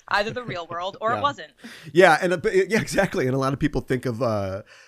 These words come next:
Speaker 2: like, an H G Wells as an early sci-fi writer, but I don't think that he would have, uh, hung his tile necessarily as that.
Speaker 1: Right.
Speaker 2: The original series and The Next Generation, like, as shows, uh, you know, they employ science and technology in their settings,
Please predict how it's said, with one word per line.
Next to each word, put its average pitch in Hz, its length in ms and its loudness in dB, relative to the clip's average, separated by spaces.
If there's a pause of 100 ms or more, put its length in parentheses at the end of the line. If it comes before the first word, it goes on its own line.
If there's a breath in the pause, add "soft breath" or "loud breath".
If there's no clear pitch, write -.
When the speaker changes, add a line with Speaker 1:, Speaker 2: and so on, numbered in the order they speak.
(120 loud breath)
Speaker 2:
like, 127 240 -2
an 113 200 -2
H 120 360 -4
G 117 140 -6
Wells 104 520 -2
as 98 240 -6
an 95 100 -6
early 92 260 -8
sci-fi 113 540 -8
writer, 78 360 -10
but 87 160 -6
I 90 60 -4
don't 90 180 -10
think 95 160 -12
that 82 140 -12
he 101 120 -6
would 90 160 -6
have, 80 340 -12
uh, 80 280 -8
hung 110 240 -8
his 87 160 -8
tile 87 520 -10
necessarily 90 600 -8
as 104 220 -8
that. 78 280 -14 (140)
Speaker 1:
Right. 202 320 -10
Speaker 2:
The 185 120 0
original 247 300 2
series 190 460 0
and 143 160 -2
The 135 60 0
Next 139 240 -4
Generation, 131 580 -4
like, 107 200 -8
as 120 220 -4
shows, 131 640 -6 (460 loud breath)
uh, - 60 -8 (120)
you 175 160 -8
know, 165 100 2
they 170 120 0
employ 175 380 -2
science 160 400 -2
and - 80 -6
technology 135 600 -4
in 113 100 -4
their 101 100 -6
settings, 131 560 -4